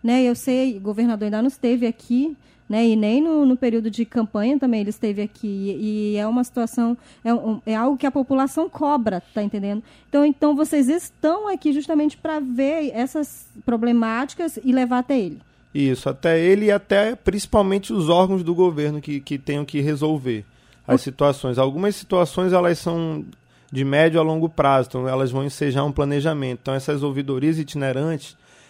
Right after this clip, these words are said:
Speaker 2: elas servem pra gente colher as informações e incluir no planejamento do governo para os próximos anos.
Speaker 1: Muito bom, gente. Sobre a ouvidoria itinerante, né? Significa que vocês já estiveram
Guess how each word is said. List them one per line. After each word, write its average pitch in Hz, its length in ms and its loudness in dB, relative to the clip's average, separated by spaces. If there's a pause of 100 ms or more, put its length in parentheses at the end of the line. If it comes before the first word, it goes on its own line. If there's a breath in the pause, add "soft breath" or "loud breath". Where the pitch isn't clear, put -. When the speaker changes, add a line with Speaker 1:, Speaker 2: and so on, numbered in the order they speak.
(120)
Speaker 2:
elas 127 220 0
servem 147 320 2
pra 151 160 -2
gente 139 240 -4
colher 165 640 4
as 147 240 -2
informações 147 1000 -4 (460 soft breath)
e 160 380 -2
incluir 170 400 0
no 180 100 0
planejamento 160 640 -2
do 151 120 -2
governo 156 320 0
para 156 180 -4
os 147 80 -10
próximos 156 480 -4
anos. 117 400 -6
Speaker 1:
Muito 247 400 2
bom, 202 300 -4
gente. 196 480 -6 (1120 soft breath)
Sobre 330 300 2
a 320 60 4
ouvidoria 277 600 2
itinerante, 240 840 0
né? 233 280 0
Significa 262 520 2
que 294 80 -4
vocês 320 240 -2
já 311 100 2
estiveram 277 520 0